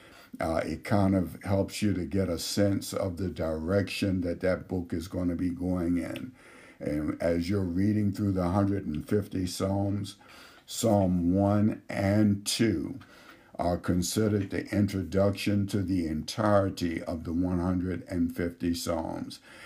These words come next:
And both Psalm one and two delve into the themes that are featured throughout all of the one hundred and fifty,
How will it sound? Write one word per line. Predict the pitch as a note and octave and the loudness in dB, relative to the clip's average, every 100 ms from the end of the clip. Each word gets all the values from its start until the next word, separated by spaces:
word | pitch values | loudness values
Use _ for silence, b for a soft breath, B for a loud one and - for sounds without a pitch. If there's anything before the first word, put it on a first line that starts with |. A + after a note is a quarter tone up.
| B - | B -8
And | E2+ D#2+ | -2 4
both | A2 C3+ | 6 6
Psalm | B2+ - B2+ A#2+ A#2 - | 4 4 6 6 4 2
one | G2 A2 A2+ | 2 4 6
and | A2 A2 | 6 4
two | - B2 F2+ - - B B B B - C2+ | 2 2 2 -4 -12 B B B B -12 -8
delve | - G2 G#2+ G#2+ G2+ - | 0 4 6 4 2 0
into | G2 F#2+ G#2 | 0 2 0
the | E2+ D2+ | -2 -6
themes | - A2+ A#2 G2+ F2 D#2 | -2 2 4 4 2 0
that | F2 F2 | -2 -2
are | D2+ F2+ | -2 -6
featured | - - B2+ B2 F2+ C#2 - | -4 4 4 4 -2 -4 -6
throughout | - F2 - - F#2 G2 G2+ | -4 -2 -2 0 2 2 -2
all | - F#2+ G2 G2 | -2 2 2 2
of | F#2 | -2
the | G2 | -2
one | F2+ F2+ F2+ | 0 2 2
hundred | F2 F2 F#2 | 2 0 -2
and | F2 E2 D#2+ | -2 -2 -2
fifty, | D#2+ - - G1+ - | -4 -4 -6 -8 -8